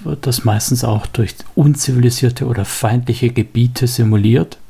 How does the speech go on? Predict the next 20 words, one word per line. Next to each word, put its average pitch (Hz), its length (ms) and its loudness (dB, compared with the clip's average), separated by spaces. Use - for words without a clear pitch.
Und 120 220 2
auch 120 180 0
hier 147 260 2
merken 113 360 2
wir 101 80 4
gleich 104 280 -2
so 113 120 0
einen 98 80 2
gewissen 101 280 0
Schwachpunkt - 800 -2
aus 127 220 -2
Shadowrun-Sicht. - 960 -2
Für - 220 0
den 143 220 6
Runner 156 300 4
ist 123 200 -2
nahezu 127 340 2
jegliches 120 720 2
Gebiet 107 480 -2
feindlich. 107 1200 0